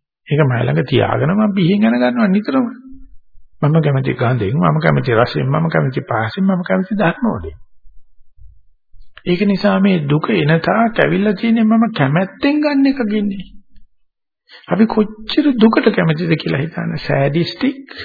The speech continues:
එහෙම නැත්නම් මෙසචිස්ට්. තමන්ට දුක් දී ගැනීම සඳහා අපි දවසේ උද්දී සඳුද අමුඩේ ගහගත්තාම සිකුරාදා හම්බ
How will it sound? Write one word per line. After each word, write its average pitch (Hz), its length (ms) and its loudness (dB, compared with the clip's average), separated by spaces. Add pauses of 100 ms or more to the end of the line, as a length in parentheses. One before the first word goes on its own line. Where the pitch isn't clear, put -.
(260)
එහෙම - 180 -6
නැත්නම් 190 400 0
මෙසචිස්ට්. - 640 -4 (1400)
තමන්ට 120 440 0
දුක් 120 260 0
දී 165 220 2
ගැනීම 185 360 4
සඳහා 151 520 2
අපි 156 280 -2
දවසේ 165 760 0
උද්දී 151 340 0
සඳුද 135 500 2
අමුඩේ 180 400 2
ගහගත්තාම 190 720 0
සිකුරාදා 214 640 2
හම්බ 214 300 2